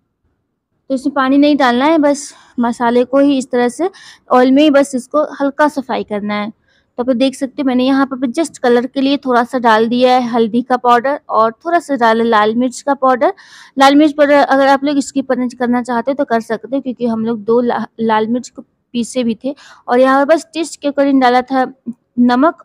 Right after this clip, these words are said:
और बस मसाला का flavor adjust करने के लिए एक pinch जितना डाल दिया था चीनी। तो इन सभी को डालने के बाद ना मैंने अच्छी तरह से mix कर लिया। और आप लोग देख सकते हो, मैंने यहाँ पर लिया है आटा, तो एक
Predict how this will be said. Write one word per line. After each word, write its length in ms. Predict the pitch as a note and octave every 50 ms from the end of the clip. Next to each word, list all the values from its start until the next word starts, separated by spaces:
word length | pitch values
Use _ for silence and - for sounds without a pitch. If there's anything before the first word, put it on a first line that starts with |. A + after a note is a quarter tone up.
| _ -
और 220 | A#3+ A#3+ A#3+ A#3+
बस 260 | A#3+ C#4 D#4 E4+ - -
मसाला 420 | C4 B3+ B3+ - B3+ A#3+ B3 C4 C4
का 160 | C4 B3 C4
flavor 380 | - - B3+ A#3 A#3 B3+ - -
adjust 420 | B3+ B3 G#3 G#3+ C4+ B3+ - - _
करने 240 | C4 A#3+ B3 A#3+
के 160 | A#3 - B3 A#3
लिए 140 | A#3 A#3+
एक 260 | B3+ - - C#4+ C#4+ - -
pinch 180 | C4+ B3 A3
जितना 220 | A3 A3 - A#3+ A#3
डाल 240 | G#3+ A3 G#3+ G#3+ G#3+
दिया 180 | G#3+ A3 A3
था 140 | G#3+ - F4+
चीनी। 500 | E4+ - - - B3+ A3+ A3 G#3 G3 - _ _ _ - - - - _ _ _ _
तो 240 | B3+ B3 B3 B3 A#3+
इन 180 | - C#4+ D4+ D4
सभी 220 | D#4 D4+ C#4+ D4
को 100 | D4 D4
डालने 280 | C4 C4 B3 A#3+ B3 A#3+
के 100 | - C4+
बाद 160 | B3+ C4+ D4
ना 60 | E4+
मैंने 160 | D4+ B3+ A3
अच्छी 200 | G#3 - - C4
तरह 140 | A#3+ B3 B3
से 140 | B3 - B3
mix 220 | A#3+ A#3+ A#3 -
कर 160 | _ - A#3+
लिया। 220 | A3+ B3 C4+ D4 -
और 200 | A#3+ A#3 A3+ A#3
आप 140 | A#3 A3+ -
लोग 100 | C4 C4
देख 160 | A#3 B3 A#3 G#3+
सकते 280 | - B3 A#3 _ -
हो, 60 | C4+
मैंने 180 | C4 B3 A#3+ A#3
यहाँ 200 | A#3 A#3+ A3+ A3
पर 120 | A3 -
लिया 240 | A#3 A#3 A#3 A#3 B3
है 60 | B3 - -
आटा, 320 | A#3 A3+ G#3+ - A3 A3
तो 140 | - - - - -
एक 160 | D4 C#4+